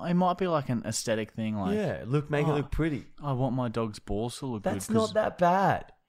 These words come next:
Speaker 2: Leave 'em, if it's their dog and they've got a good bond with it and they're not being sexual about it, then fuck you.
Speaker 1: Agreed. If you wanna put glitter on your dog's balls,
Speaker 2: You can fucking do it.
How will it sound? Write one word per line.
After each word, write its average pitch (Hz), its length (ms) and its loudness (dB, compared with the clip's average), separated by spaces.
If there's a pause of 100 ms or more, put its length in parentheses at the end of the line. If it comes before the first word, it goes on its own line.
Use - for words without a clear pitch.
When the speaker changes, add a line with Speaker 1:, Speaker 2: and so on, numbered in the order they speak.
(140)
Speaker 2:
Leave 208 280 4
'em, 226 200 2
if 170 120 4
it's 135 140 -4
their 196 200 6
dog 143 420 10
and 139 160 2
they've 139 220 4
got 143 140 4
a 131 40 0
good 131 300 -2
bond 127 260 0
with 131 140 -2
it 143 160 0
and 123 80 -6
they're 120 80 -2
not 135 200 0
being 131 180 0
sexual 127 420 0
about 123 300 4
it, 147 120 2 (220)
then 139 200 4 (220)
fuck 170 340 6
you. 151 380 -2
Speaker 1:
Agreed. 95 460 -4 (420)
If 101 200 -8
you 151 80 0
wanna 185 140 2
put 175 160 -2
glitter 127 260 0
on 139 120 0
your 107 120 0
dog's 98 380 -4
balls, 90 340 -4
Speaker 2:
You 160 160 4
can 220 160 2
fucking 180 440 4
do 202 200 8
it. - 120 2